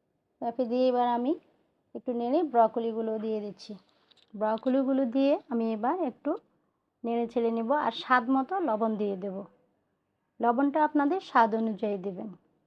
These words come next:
আর এখানে তিনটে কাঁচামরিচ কেটে দিলাম, ঝালটাও আপনাদের রুচি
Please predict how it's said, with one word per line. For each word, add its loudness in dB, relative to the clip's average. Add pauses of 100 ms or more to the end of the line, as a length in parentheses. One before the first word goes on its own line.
(500)
আর 0 (100)
এখানে 0 (560)
তিনটে 0 (100)
কাঁচামরিচ 0 (100)
কেটে 0
দিলাম, 4 (1120)
ঝালটাও 4
আপনাদের 0 (1600)
রুচি 0